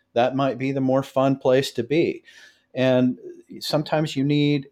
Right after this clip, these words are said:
somebody to kind of show you, "Yeah, that, that's the route that everybody's taking, and that's the route that isn't really working that well for people. How about this one over here? Let's try something different." And that's what we do. We help you implement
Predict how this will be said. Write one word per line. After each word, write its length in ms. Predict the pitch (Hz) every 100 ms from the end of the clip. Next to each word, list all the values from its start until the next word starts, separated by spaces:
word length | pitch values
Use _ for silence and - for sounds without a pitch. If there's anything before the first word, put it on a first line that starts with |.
| -
somebody 600 | - 139 139 139 131 131
to 160 | -
kind 260 | 120 147 127
of 100 | 120
show 300 | - 160 165
you, 400 | 131 107 107 110
"Yeah, 480 | 135 151 147 147 139 131 143
that, 300 | 143 151 156 _ _ -
that's 360 | 131 147 156
the 120 | - 143
route 260 | 135 135
that 120 | 123
everybody's 460 | 127 135 131 123 123
taking, 520 | - 123 120 120 117
and 100 | 110
that's 260 | 110 113 -
the 100 | 127
route 320 | 127 123 -
that 140 | 113
isn't 320 | 151 185 147 139
really 220 | 139 113
working 540 | 104 127 202 113 104
that 240 | 92 92 113
well 200 | 98 -
for 160 | 95
people. 460 | - 90 87 113 - - - - - _ _ _ _ _
How 160 | - 135
about 300 | 139 - 147
this 240 | 151 156
one 140 | 139 135
over 280 | 131 120 120
here? 340 | 139 107 76 -
Let's 380 | 127 135 - -
try 300 | - - 135
something 480 | 135 - 120 120 113
different." 420 | 107 120 95 80 _ _ _ _ -
And 120 | 123
that's 380 | 139 151 - -
what 220 | 135 135
we 140 | 131 131
do. 220 | 117 92
We 160 | 110
help 280 | 131 123 -
you 160 | 120 113
implement 680 | 127 127 127 110 101 104 -